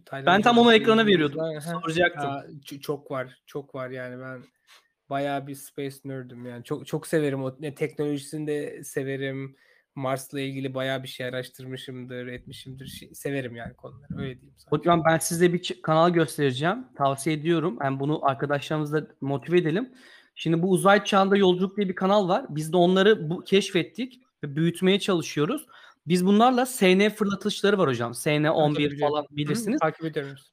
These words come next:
Speaker 2: Hocam bu arkadaşlar bu işin, e, psikopatı diyebilirim. Her türlü detayı biliyorlar bu konuda. Kanalları bu hocam. Bir tanesi liseli kurucularından, öbürünü tanıyorum. O da üniversiteli. Bak ortak yapıyoruz mesela bu arkadaşlar.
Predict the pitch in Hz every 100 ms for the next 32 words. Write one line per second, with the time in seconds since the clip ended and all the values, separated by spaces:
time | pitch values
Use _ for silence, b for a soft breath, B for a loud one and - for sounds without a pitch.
0 | _ 165 190 247 208 185 262 254 254 262
1 | 254 - 247 277 190 202 269 - 240 277
2 | - _ _ _ _ 170 170 - 202 -
3 | 233 226 226 208 196 185 151 120 - -
4 | 208 277 285 - - 220 220 226 202 202
5 | 202 208 185 175 160 123 113 147 151 151
6 | 135 143 240 - b b b b - 165
7 | 180 202 226 208 247 214 147 175 269 185
8 | 214 254 240 233 214 254 214 160 - -
9 | 151 147 147 139 202 320 - 160 156 196
10 | 226 220 180 147 139 156 175 170 175 190
11 | 190 180 196 190 175 170 170 208 160 135
12 | 143 131 131 139 143 165 160 139 127 -
13 | 214